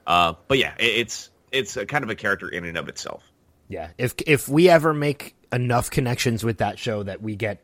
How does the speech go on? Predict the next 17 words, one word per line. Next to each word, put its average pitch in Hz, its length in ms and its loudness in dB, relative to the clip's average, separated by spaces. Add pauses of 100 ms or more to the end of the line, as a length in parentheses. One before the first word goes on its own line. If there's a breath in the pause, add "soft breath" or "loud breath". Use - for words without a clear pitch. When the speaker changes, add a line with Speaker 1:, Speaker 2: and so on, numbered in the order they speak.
(140)
Speaker 2:
we're 104 300 -4
granted 107 480 -6
an 98 100 -8
on-set 104 520 -4
visit, 120 360 -4 (300 loud breath)
uh, 110 120 -4
that's 117 340 0
the, 110 180 -4 (260 loud breath)
that's 185 220 2
pretty 127 180 2
much 117 220 -4
the 113 80 -2
only 104 240 -4
set 101 240 -4
I 90 80 -8
wanna 87 220 -12
visit. 82 300 -14